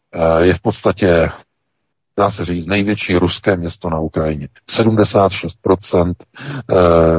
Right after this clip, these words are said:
obyvatel Charkova jsou Rusové podle posledního sčítání obyvatelstva. A, <clears throat> eh,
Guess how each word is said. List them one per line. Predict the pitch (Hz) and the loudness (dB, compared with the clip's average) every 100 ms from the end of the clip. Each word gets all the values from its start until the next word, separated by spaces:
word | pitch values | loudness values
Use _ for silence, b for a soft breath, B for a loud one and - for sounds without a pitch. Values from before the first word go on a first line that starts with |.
| 82 - - | 0 -4 -2
obyvatel | 85 - 95 101 95 87 | -2 2 4 6 4 2
Charkova | 80 101 - 87 | 2 -2 0 0
jsou | 82 90 85 | 2 2 2
Rusové | 82 - 82 80 | 2 2 4 4
podle | 80 80 78 | 2 -2 -2
posledního | - - 85 85 | -4 -4 -4 -4
sčítání | 82 - - - 82 85 | -6 -8 -8 -2 0 0
obyvatelstva. | 80 80 78 78 - _ _ _ _ _ _ _ B B B _ | 0 0 -2 -6 -12 _ _ _ _ _ _ _ B B B _
A, | 95 90 78 | 0 2 2
<clears throat> | 80 78 - - - - 123 107 | 0 -6 -8 -8 -6 -2 0 0
eh, | 92 | 0